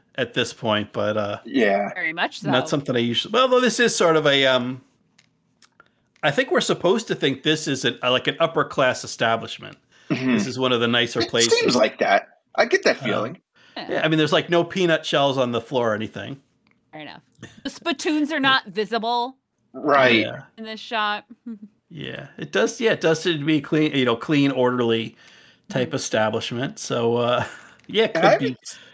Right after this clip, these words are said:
Speaker 2: I haven't seen Kevin
Speaker 1: a G and T. You never know.
Speaker 2: I haven't seen Kevin Kline in,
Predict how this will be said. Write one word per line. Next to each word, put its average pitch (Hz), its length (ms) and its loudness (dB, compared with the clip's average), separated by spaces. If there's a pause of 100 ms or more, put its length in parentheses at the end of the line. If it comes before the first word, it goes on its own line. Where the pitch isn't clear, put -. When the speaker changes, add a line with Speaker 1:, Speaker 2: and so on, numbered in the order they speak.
(440)
Speaker 2:
I 233 120 -2
haven't 349 220 -2
seen 180 200 -8
Kevin 165 360 -2
Speaker 1:
a 139 80 2
G 143 240 2
and 127 100 0
T. 113 240 0
You 123 160 -6
never 123 200 -6
know. 120 280 -10
Speaker 2:
I 196 100 0
haven't 277 220 0
seen 151 160 -8
Kevin 147 320 0
Kline 120 320 2
in, 131 120 0